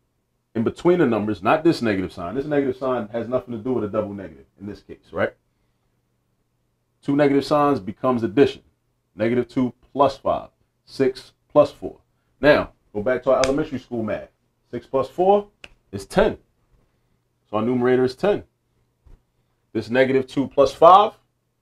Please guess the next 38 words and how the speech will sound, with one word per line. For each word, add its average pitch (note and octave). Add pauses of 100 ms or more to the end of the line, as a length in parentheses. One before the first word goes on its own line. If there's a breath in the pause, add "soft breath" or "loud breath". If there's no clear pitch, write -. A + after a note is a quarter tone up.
(300)
negative B2
two C#3+
on C#3
the, E3+
on C3+
the B2+
number F3+
line, F#3
you -
start B2+
at C3
negative C3+
two, F#3
you're A#2+
adding, D3 (360)
so A#2
you A#2
move B2+
it -
to B2+
the A#2
right, D3 (200)
and A#2
you're A#2
adding C3
five, D3+
so A2+
you're G#2+
going A2+
five B2
spaces - (100)
to A#2+
the A2+
right. C3+ (380)
That A2
gives A2
me A2+
three. D3+